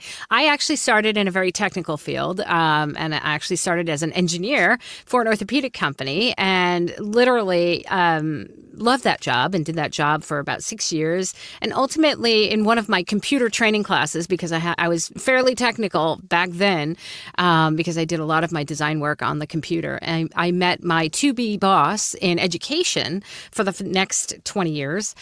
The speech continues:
um, at one of my computer classes. And they were opening up a really cool, you know, technology, um, you know, magnet school in New Jersey, and they asked if I'd like to come and teach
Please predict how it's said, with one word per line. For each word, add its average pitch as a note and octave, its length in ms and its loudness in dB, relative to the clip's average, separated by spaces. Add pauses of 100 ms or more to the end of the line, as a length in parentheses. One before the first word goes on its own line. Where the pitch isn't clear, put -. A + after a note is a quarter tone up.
(320)
um, F3+ 340 2
at F3+ 140 0
one F3+ 100 0
of F3 60 0
my E3+ 80 0
computer G3+ 360 -2
classes. - 540 -6
And F#3 560 0
they G3+ 300 0
were G3 160 2
opening G#3 280 2
up F#3+ 140 0
a G3 60 2
really A3 420 4
cool, G3+ 640 0 (140)
you F#3 120 0
know, E3+ 180 0
technology, G3 1200 2
um, D#3+ 440 2
you D#3+ 140 -2
know, C#3+ 220 -6
magnet F3+ 600 0 (280)
school F3+ 480 0
in E3+ 200 0
New E3 120 0
Jersey, A3 560 2 (300)
and F3+ 340 0
they E3 160 2
asked D#3 320 -2
if E3 120 -8
I'd D3+ 200 -4
like D#3 160 -6
to E3+ 100 -8
come D3 340 -4
and D#3 220 -4
teach - 320 -2